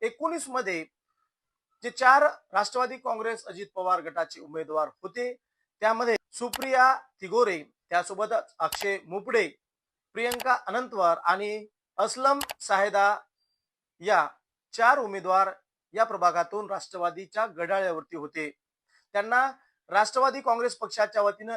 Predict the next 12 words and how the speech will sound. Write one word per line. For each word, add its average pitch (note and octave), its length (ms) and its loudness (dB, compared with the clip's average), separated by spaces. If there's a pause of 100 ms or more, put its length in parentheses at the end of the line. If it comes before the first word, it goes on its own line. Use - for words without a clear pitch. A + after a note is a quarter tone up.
(100)
एबी A3+ 300 -6
फॉर्म A3+ 260 -4
सुद्धा G3 400 0
देण्यात F3 540 -4 (300)
आलेले D3 240 -4
आहेत. C#3+ 320 -2 (680)
एबी G#3 260 -4
फॉर्म A#3 260 0
दिल्यानंतरची G3 920 -2
ही B3+ 440 -10
युती, G#3+ 440 -8 (120)
मात्र G#3+ 420 -2